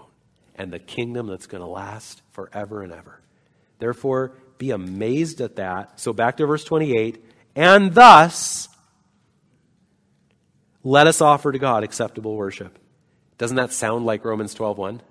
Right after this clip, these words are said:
Based on all the mercies of God, present yourselves. It's really the same flow of thought. "And thus, let us offer to God acceptable worship with reverence and awe, for our God is a consuming fire." So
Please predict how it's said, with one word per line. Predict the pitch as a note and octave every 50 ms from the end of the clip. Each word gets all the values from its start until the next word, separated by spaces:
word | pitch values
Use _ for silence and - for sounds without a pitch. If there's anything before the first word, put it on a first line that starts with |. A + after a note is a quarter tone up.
| _ _ _ _ _ _ _ _ _ _ _ _ _ _ _ _
Based | - G2+ G2+ G#2+ G#2 - - E2+
on | G2 G2+ G2+ G2 G2
all | D#2 G2 G2+ G#2+
the | G#2 G2+
mercies | F#2+ G2 G2+ F#2+ - G#2+ G2 -
of | G2+ F2
God, | - F#2+ G2 G2+ G2 G2+ G2 _ _ _ _ _ _ _ - G2+
present | F#2 G#2 G#2 G2+
yourselves. | G2+ G2+ G2 - G2 F#2+ F#2 G#2 G#2 - - _ _
It's | G#2 F#2+ - - -
really | A2 A2 A2+ A2+
the | A2 G#2
same | F#2+ - - A2 G#2+ G#2+ G#2+ A2+ A#2 A2 _ _ _ _
flow | _ - - A2 G#2+ A2 A2+
of | A2+ G#2+
thought. | - G#2+ F#2+ F2 F2 F2+ _ _ _ _ _ _ _ _ _
"And | A2 A#2 A2+ A2+ A2+
thus, | C3+ D#3 F#3 D#3 A#2+ A#2+ - - - - - - - _ _
let | - B2 A#2+ B2 C3
us | D3 D3 D3
offer | C3 B2 B2 B2+ B2+ - C#3+ C3
to | - C3+
God | B2+ B2+ A2 G#2 G2 G2
acceptable | F#2+ - - - - A#2+ A2+ A2+ - - C3 B2+ C3+ B2+
worship | A2+ A2 G#2 G2 - - F#2+ F2+ - G2
with | G2 - -
reverence | G2+ F#2+ F#2+ F#2+ G#2+ G#2 G2 -
and | A2+ G#2
awe, | F#2+ F2 F2 E2+ F2 _ _ _ _ _ _
for | _ - G2+ F#2+
our | F#2 F#2
God | F2+ F#2+ G#2 G2 F#2+ F2+ F2 F2 F2 _ _ _ _ _ _
is | G2+ F2+ F2+
a | F2+
consuming | _ - F2 E2+ E2 - - F#2+ F2+ F#2 F2+ F2+
fire." | F2+ - G2 E2+ E2+ E2 E2 _ _
So | _ - C#3 A2+ -